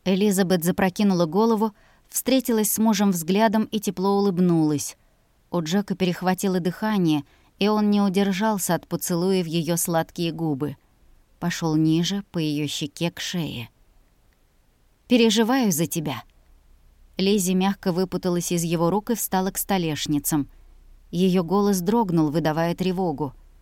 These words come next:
«Не сорвись, ладно?» Джеку стало безумно стыдно за то, что он сразу всё не рассказал и побоялся реакции самого близкого человека. Он крепко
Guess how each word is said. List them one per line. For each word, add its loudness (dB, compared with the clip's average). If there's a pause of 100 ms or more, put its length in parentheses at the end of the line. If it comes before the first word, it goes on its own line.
(280)
«Не 2
сорвись, 0
ладно?» 0 (1120)
Джеку -2
стало 0
безумно 0
стыдно 0
за 0
то, -4
что -4
он 0
сразу 0
всё -2
не 0
рассказал -2 (440)
и 2
побоялся 2
реакции 0
самого 2
близкого -2
человека. -6 (680)
Он 2
крепко -2